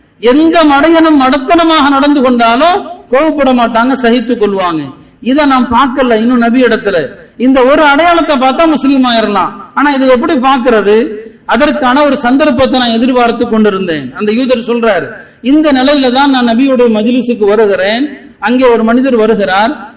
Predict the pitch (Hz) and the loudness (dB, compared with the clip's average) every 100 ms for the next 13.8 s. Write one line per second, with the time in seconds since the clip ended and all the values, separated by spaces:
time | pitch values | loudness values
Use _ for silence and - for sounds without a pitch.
0 | - 240 277 233 247 285 262 254 262 240 | -2 0 0 2 2 2 2 0 -2 0
1 | 262 254 233 240 233 226 220 220 220 214 | 0 2 2 0 0 0 2 0 0 -4
2 | 220 226 220 208 196 240 220 151 - - | -2 -2 0 -2 -2 -2 -4 -6 -10 -20
3 | - 208 254 226 226 226 254 254 240 226 | -6 -4 -2 0 0 2 0 0 0 0
4 | 226 247 226 269 226 240 196 139 - - | 0 -2 0 0 0 0 -2 -6 -10 -6
5 | 262 247 233 240 226 226 226 196 175 156 | -2 -2 0 0 0 0 0 -2 -2 -4
6 | 127 - - _ _ _ 160 214 285 302 | -8 -16 -20 _ _ _ -4 0 2 2
7 | 269 277 269 262 262 254 226 220 214 208 | 2 2 2 2 2 2 0 2 2 0
8 | 180 165 135 - - _ _ 196 254 311 | -2 -4 -6 -12 -20 _ _ -2 0 2
9 | 277 285 269 269 233 269 320 339 320 302 | 2 0 -2 -2 2 2 2 0 0 0
10 | 294 254 294 294 269 247 233 214 233 277 | 2 0 2 0 0 0 0 0 2 2
11 | 311 320 302 - 208 247 254 247 226 220 | 0 -2 -10 -4 0 0 2 2 2 2
12 | 269 302 311 320 277 269 254 247 220 208 | 2 2 2 2 2 0 2 2 0 0
13 | 247 226 202 180 160 175 170 143 | 0 0 0 0 0 -2 -2 -6